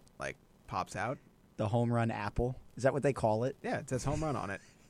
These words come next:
Speaker 1: I don't know if they call it the home run apple.
Speaker 2: <laughs>
Speaker 1: I don't think they call it the home
Speaker 2: That
Speaker 1: run
Speaker 2: is the
Speaker 1: apple.
Speaker 2: worst name of
Speaker 1: But,
Speaker 2: all time.
Speaker 1: uh, I just gave it that, that name
Speaker 2: That's
Speaker 1: to give it a brief
Speaker 2: <laughs> I hope
Speaker 1: description.
Speaker 2: that sticks. Um, yeah, the, I mean, the Phillies at least have the bell, you know, the Liberty Bell.
Speaker 1: Yeah, like,
Speaker 2: It's
Speaker 1: that
Speaker 2: pretty
Speaker 1: fits.
Speaker 2: cool.
Speaker 1: Like, it's a slam dunk, though.
Speaker 2: Slam dunk. No, it's not the Sixers.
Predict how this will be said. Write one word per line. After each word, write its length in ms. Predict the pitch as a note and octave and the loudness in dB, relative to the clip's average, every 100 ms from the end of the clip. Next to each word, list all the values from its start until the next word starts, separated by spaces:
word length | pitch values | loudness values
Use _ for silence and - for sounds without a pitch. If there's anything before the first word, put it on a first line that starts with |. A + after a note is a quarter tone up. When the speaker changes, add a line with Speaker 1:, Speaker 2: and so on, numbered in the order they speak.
| - - - - - - - | -20 -20 -20 -20 -20 -4 8
Speaker 1:
I 60 | |
don't 80 | G#3 | 10
know 60 | F#3+ | 10
if 80 | D#3+ | 8
they 80 | |
call 160 | C3+ D3+ | 8 8
it 60 | C3 | 8
the 80 | - | 4
home 180 | A#2+ | 0
run 140 | G2+ F#2 | 0 10
apple. 420 | G#4+ F#5 - A4 G#4 | 12 12 10 8 10
Speaker 2:
<laughs> 240 | G4+ - | 6 6
Speaker 1:
I 220 | F#4 F4 | 4 12
don't 100 | D4 | 12
think 160 | A#3 A3 | 12 12
they 80 | D#3 | 10
call 220 | D#3+ D3 | 10 10
it 20 | C#3 | 8
the 40 | |
home 160 | A#2+ B2 | 8 12
Speaker 2:
That 120 | B3 | 12
Speaker 1:
run 80 | A#3 | 12
Speaker 2:
is 120 | F#3 | 12
the 120 | G#3+ | 10
Speaker 1:
apple. 100 | G3 | 12
Speaker 2:
worst 360 | F3+ G3+ F#3+ F3+ | 12 12 12 12
name 260 | F#3 F3+ | 10 12
of 60 | D#3 | 12
Speaker 1:
But, 60 | |
Speaker 2:
all 140 | C#3 D3+ | 12 12
time. 400 | - C#3 A2+ G#2 | 10 6 6 8
Speaker 1:
uh, 40 | F3+ | 12
I 260 | D#3+ F#3 | 12 12
just 220 | F3 C3+ | 12 6
gave 160 | D3 B2 | 6 4
it 80 | A#2+ | 4
that, 240 | A#2 G#2+ | -2 -2
that 100 | G2 | 6
name 240 | F3 E3+ A2+ | 12 12 12
Speaker 2:
That's 200 | A2 A2 | 6 6
Speaker 1:
to 60 | - | 8
give 120 | C#3 | 8
it 120 | B2 | 8
a 20 | |
brief 260 | - C3+ B2 | 8 6 6
Speaker 2:
<laughs> 40 | |
I 220 | G#2+ - - | 2 4 6
hope 240 | A2+ F#3+ | 8 8
Speaker 1:
description. 40 | - | 8
Speaker 2:
that 160 | B2+ | 8
sticks. 480 | G2 - B2+ - - - A#3 - - - | 6 2 0 0 -12 -12 -12 -8 -2 10
Um, 460 | D#3+ D#3 D3+ C3+ E3 | 12 12 12 10 12
yeah, 120 | A3 | 12
the, 160 | F3 - | 12 12
I 80 | D3+ | 10
mean, 160 | F3 F3+ | 12 12
the 60 | D3 | 10
Phillies 320 | A#3 C4+ C3+ | 10 12 10
at 80 | C#3 | 10
least 180 | C3+ | 10
have 120 | C3+ A#2 | 10 8
the 80 | |
bell, 340 | G2 A2 F2 F#2+ - | 6 6 4 -2 0
you 100 | A#2 | 2
know, 100 | A2 | 4
the 60 | |
Liberty 320 | A2 A2+ A2 | 6 6 6
Bell. 180 | G2+ G2+ | 4 4
Speaker 1:
Yeah, 200 | G2 G#2+ | 6 6
like, 100 | G2+ | 4
Speaker 2:
It's 80 | A#2 | 2
Speaker 1:
that 60 | F#3 | 4
Speaker 2:
pretty 120 | C3+ | 4
Speaker 1:
fits. 260 | - F#3+ - | 4 4 4
Speaker 2:
cool. 80 | D3+ | 2
Speaker 1:
Like, 60 | |
it's 80 | F3+ | 4
a 40 | D#3 | 4
slam 300 | - E3 C3 | 4 4 6
dunk, 320 | C#3+ D3 - | 6 4 2
though. 260 | E2 - - | -8 -8 -10
Speaker 2:
Slam 300 | - A2+ G#2+ | -6 -2 -2
dunk. 100 | A2+ | 4
No, 160 | C#3 B2 | 6 6
it's 120 | - | 6
not 140 | C#3 | 0
the 60 | B2+ | 0
Sixers. 500 | - G#2 - - - | -4 -6 -6 -12 -12